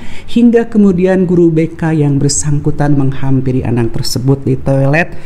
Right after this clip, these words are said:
dan ditemukan sudah dalam kondisi lemas. Setelah kejadian itu, kondisi siswi tersebut justru tidak membaik,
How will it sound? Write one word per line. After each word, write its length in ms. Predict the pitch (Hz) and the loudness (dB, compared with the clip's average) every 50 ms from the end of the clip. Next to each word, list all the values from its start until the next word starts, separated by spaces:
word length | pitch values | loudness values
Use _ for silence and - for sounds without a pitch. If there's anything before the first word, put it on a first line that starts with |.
| - - - - | -8 -6 -2 0
dan 160 | 147 147 151 | 0 2 2
ditemukan 640 | 156 147 - - 151 139 143 143 143 139 147 143 139 | 0 0 -2 -2 -2 0 0 0 -2 0 2 2 2
sudah 560 | - - - 170 156 139 156 143 127 127 135 | 2 2 2 2 4 4 4 4 2 2 2
dalam 400 | 131 117 120 120 120 120 117 113 | 0 0 0 0 0 0 0 -2
kondisi 480 | - 117 110 107 104 98 - - 104 107 | -2 0 0 0 0 -2 -2 -2 -2 0
lemas. 480 | 110 117 123 127 120 120 - - - - - - - - - - | 2 2 2 2 0 0 -2 -6 -8 -8 -8 -8 -8 -6 -4 -2
Setelah 320 | 220 220 254 254 262 254 | -2 0 2 2 2 2
kejadian 560 | 254 - 233 202 226 220 208 208 214 208 208 208 214 | 2 0 0 2 2 2 2 2 0 0 0 -2 -4
itu, 320 | 208 - - 160 170 165 | -4 -2 -2 -2 -2 0
kondisi 560 | - 170 156 147 143 147 - - 151 147 147 147 | 0 2 2 2 0 -2 -2 -2 -2 -2 -2 -4
siswi 480 | - - 165 165 156 - - 160 156 | -4 -2 -2 -2 -2 0 0 0 0
tersebut 800 | 156 156 147 143 - - 135 131 135 151 156 - - - - - | 0 0 -2 -2 -2 -4 -4 -2 0 -2 -2 -2 -6 -14 -10 -2
justru 480 | - - 147 - - - 175 165 175 165 | 0 0 0 0 -2 -2 0 0 0 0
tidak 400 | - - 147 127 117 123 - 123 | 0 -2 -2 -2 -2 -4 -2 -2
membaik, 560 | 127 127 120 123 117 113 107 113 127 127 | 0 0 2 0 0 0 0 -2 -2 -2